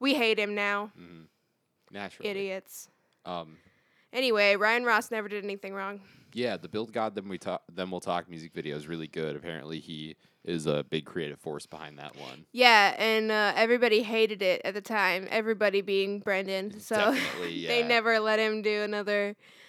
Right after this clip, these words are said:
Speaker 1: music video.
Speaker 2: It, like,
Speaker 1: Um,
Speaker 2: it's really good. Like, I, I know it,
Speaker 1: I mean,
Speaker 2: like
Speaker 1: we watched that, and then the, um,
Speaker 2: But it's better
Speaker 1: But
Speaker 2: if you
Speaker 1: it's
Speaker 2: do.
Speaker 1: better if you do, and it's like,
Speaker 2: It's
Speaker 1: <sighs> I ha-,
Speaker 2: jarring.
Speaker 1: honestly, I don't like that music video
Speaker 2: Yeah, it kinda
Speaker 1: because he
Speaker 2: sucks.
Speaker 1: looks so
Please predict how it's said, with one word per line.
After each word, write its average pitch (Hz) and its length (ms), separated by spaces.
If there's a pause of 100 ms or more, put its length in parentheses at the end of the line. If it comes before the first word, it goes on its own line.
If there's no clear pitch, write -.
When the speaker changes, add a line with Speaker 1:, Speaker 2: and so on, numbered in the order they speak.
(400)
Speaker 1:
music 202 400
video. 190 560 (180)
Speaker 2:
It, - 100
like, 202 240
Speaker 1:
Um, 180 160
Speaker 2:
it's - 200
really 208 240
good. 233 280
Like, 90 140
I, - 160 (220)
I 120 120
know 143 160
it, 160 100
Speaker 1:
I 262 80
mean, 330 140
Speaker 2:
like - 320 (140)
Speaker 1:
we 339 140
watched 294 380
that, 277 320
and 247 240
then 254 300
the, 240 280
um, 208 560 (300)
Speaker 2:
But 101 100
it's 87 100
better 92 200
Speaker 1:
But 233 100
Speaker 2:
if 240 60
you - 60
Speaker 1:
it's 180 60
Speaker 2:
do. 101 60
Speaker 1:
better 247 220
if 247 140
you 226 80
do, 240 480
and 202 580
it's 220 300
like, 208 460 (240)
Speaker 2:
It's - 20
Speaker 1:
<sighs> - 200
I 107 180
ha-, 269 40
Speaker 2:
jarring. 170 320
Speaker 1:
honestly, 285 540 (340)
I 226 120
don't 277 220
like 196 240
that 247 260
music 277 360
video 311 400
Speaker 2:
Yeah, - 140
it - 60
kinda 247 260
Speaker 1:
because 151 260
he 254 120
Speaker 2:
sucks. 269 80
Speaker 1:
looks 285 220
so - 460